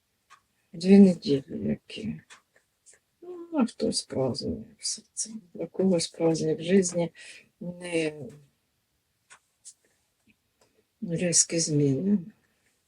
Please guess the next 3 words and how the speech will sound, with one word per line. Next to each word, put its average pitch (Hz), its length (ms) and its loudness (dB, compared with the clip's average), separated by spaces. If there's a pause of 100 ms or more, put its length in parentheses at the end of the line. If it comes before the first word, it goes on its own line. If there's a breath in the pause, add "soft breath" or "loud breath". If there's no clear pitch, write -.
(1080)
Зміни, 170 640 -6
які 175 320 -16
падають. 196 960 -4